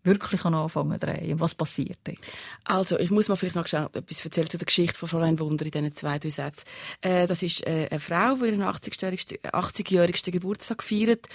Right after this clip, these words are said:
Speaker 2: und sie ist eine verbitterte, alleinstehende, sehr reiche Dame und isst an ihrem Geburtstag eine Pille, die ihr, ihr Vater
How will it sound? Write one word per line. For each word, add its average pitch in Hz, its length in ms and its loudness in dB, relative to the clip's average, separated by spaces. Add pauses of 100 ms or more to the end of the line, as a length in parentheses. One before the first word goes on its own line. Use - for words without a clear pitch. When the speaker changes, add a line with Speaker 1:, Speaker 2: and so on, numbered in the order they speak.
(260)
Speaker 2:
und 196 240 4
sie 202 60 2
ist 190 100 2
eine 175 80 0
verbitterte, 202 720 -2
alleinstehende, 180 680 0
sehr 170 240 -2
reiche 175 380 -4 (180)
Dame 208 480 2 (420)
und 202 400 6
isst 240 400 2
an 175 140 2
ihrem 196 400 2
Geburtstag 196 560 0
eine 175 100 -2
Pille, 247 320 2
die 202 220 2
ihr, 185 160 2
ihr 185 180 0
Vater 175 380 -4